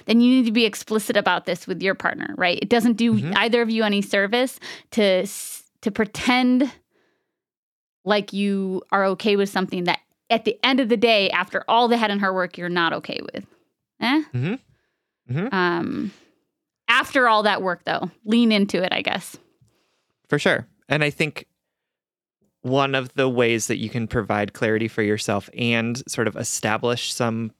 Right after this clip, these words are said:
Speaker 2: ground rules for how your relationship functions is by talking to each other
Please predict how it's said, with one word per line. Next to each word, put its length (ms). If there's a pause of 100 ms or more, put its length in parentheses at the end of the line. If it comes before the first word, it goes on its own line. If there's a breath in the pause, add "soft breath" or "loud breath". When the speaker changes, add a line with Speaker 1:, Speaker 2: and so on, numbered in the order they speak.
(120)
Speaker 2:
ground 480
rules 340
for 100
how 120
your 160
relationship 720
functions 480
is 180
by 120
talking 380
to 160
each 160
other 340